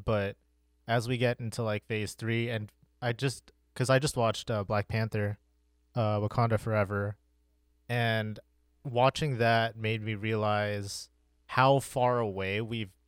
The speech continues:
gone from, like, that, that, like, gritty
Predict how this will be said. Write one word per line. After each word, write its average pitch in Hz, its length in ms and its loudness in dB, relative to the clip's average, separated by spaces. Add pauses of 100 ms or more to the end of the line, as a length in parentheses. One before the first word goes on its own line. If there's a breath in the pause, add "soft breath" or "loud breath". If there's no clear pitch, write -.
(200)
gone 120 520 0
from, 117 280 -2
like, 104 280 -2
that, 101 300 0 (540)
that, 113 220 0
like, 113 260 -2
gritty 113 800 0